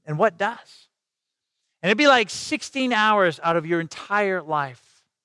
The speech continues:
And chances are we've all binge watched more than sixteen hours of Netflix this past month alone. So not, why not come and just spend some time and actually ask the questions along with others who are asking the same kinds of questions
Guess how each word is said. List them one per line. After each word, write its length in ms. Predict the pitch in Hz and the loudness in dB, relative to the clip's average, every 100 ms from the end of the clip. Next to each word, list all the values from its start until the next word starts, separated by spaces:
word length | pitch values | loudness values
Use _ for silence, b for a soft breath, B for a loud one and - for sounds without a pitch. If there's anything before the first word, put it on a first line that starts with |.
| _ _ _ _ _ | _ _ _ _ _
And 100 | 170 | -8
chances 320 | 185 254 226 | 2 4 6
are 100 | 233 | 4
we've 160 | 226 214 | 4 6
all 200 | 208 214 | 6 6
binge 360 | 156 190 214 160 | 4 2 2 2
watched 360 | 165 165 - | 4 4 2
more 180 | 165 190 | -2 -2
than 120 | 175 | -2
sixteen 380 | 156 202 - 196 | -10 -12 -10 -4
hours 380 | 180 180 180 165 b b | -2 2 0 0 b b
of 140 | 160 143 | -4 2
Netflix 440 | 202 214 208 190 | 2 2 0 -2
this 100 | 175 | -4
past 340 | - 180 170 165 | -8 -4 -4 -2
month 300 | 185 185 - _ _ - | -2 -2 -10 _ _ -8
alone. 440 | 143 185 196 135 117 _ _ _ _ _ _ _ | -4 -2 -4 -8 -20 _ _ _ _ _ _ _
So 80 | - | -8
not, 260 | 208 277 254 | -4 -4 -2
why 140 | 247 | -2
not 240 | 285 285 - | -2 -6 -8
come 300 | - 175 156 | -10 -4 -4
and 160 | 123 113 _ _ _ _ _ _ _ _ _ _ _ | -6 -12 _ _ _ _ _ _ _ _ _ _ _
just 220 | 262 - | -14 -14
spend 320 | - 147 147 | -12 -10 -10
some 160 | - 107 | -12 -20
time 420 | - 110 101 90 _ _ _ _ - | -18 -18 -18 -20 _ _ _ _ -6
and 100 | 170 | -2
actually 360 | 226 254 202 | -2 -2 -6
ask 180 | 165 175 | -4 -4
the 60 | - | -6
questions 280 | 185 151 | -8 -4
along 300 | 151 190 269 | 2 6 6
with 140 | 269 226 | 4 2
others 320 | 190 240 226 | 4 4 2
who 100 | 214 | 0
are 60 | 190 | 0
asking 320 | 220 - 190 | 0 -2 -12
the 80 | 170 | -14
same 340 | - 202 202 | -10 -8 -8
kinds 340 | - 185 180 | -8 -8 -8
of 80 | 160 - | -10 -18
questions 360 | 170 - 120 | -18 -18 -20